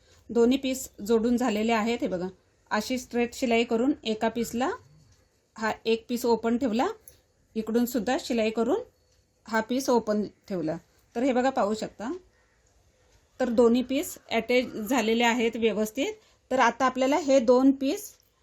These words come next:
जोडून घ्यायचे आहेत. हे बघा, हे दोन आहेत. हे बघा, दोन आहेत. तर इथे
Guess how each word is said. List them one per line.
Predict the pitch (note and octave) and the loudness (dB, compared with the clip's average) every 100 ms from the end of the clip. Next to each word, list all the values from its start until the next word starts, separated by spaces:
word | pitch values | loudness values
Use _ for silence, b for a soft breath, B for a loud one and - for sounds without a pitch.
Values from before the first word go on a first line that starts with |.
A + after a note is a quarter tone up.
| - | -2
जोडून | G#3 A3+ B3 B3 | 4 4 4 4
घ्यायचे | C#4 G3+ B3 | 4 2 0
आहेत. | G#3+ A#3+ B3+ | 0 0 -2
हे | B3 | -4
बघा, | E3+ F#3 - _ _ _ _ | -4 -6 -10 _ _ _ _
हे | A#3+ | -2
दोन | A3 A#3 B3+ | 4 6 6
आहेत. | B3 G#3+ A#3+ A#3+ | 2 -2 -2 -4
हे | B3+ | -4
बघा, | E3 F3 F#3 _ _ _ _ | -6 -8 -12 _ _ _ _
दोन | - A3+ A#3 C4 | -2 2 4 4
आहेत. | A3+ A#3+ F4 - | 2 0 -2 -2
तर | B3+ | -2
इथे | C#4+ - B3+ | 0 0 -2